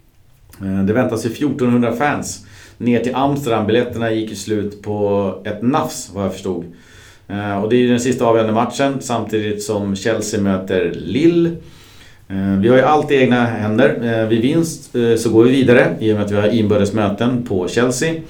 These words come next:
I övrigt så gäller det för Valencia att matcha Chelseas resultat för att gå vidare. Och går vi vidare till slutspel så gör vi det för första gången på sju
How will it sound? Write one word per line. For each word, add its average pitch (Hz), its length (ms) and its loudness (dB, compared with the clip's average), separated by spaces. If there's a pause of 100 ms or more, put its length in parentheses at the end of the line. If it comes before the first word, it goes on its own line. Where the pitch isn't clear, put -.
(280)
I 127 80 4
övrigt 131 300 8
så 131 60 4
gäller 113 240 8
det 107 60 6
för 107 80 -2
Valencia 95 500 0
att 95 100 -6
matcha 101 440 -4 (120)
Chelseas 113 680 0
resultat 95 500 -2
för 98 80 -4
att - 100 -6
gå 95 60 -4
vidare. 90 360 -2 (560)
Och 101 320 0
går 123 160 4
vi 165 80 10
vidare 110 280 6
till 98 100 -6
slutspel 98 380 0
så 98 100 -2
gör 101 140 4
vi 98 80 4
det 95 80 4
för 98 120 -6
första 101 260 -4
gången 92 260 -2
på 92 100 -6
sju 107 420 0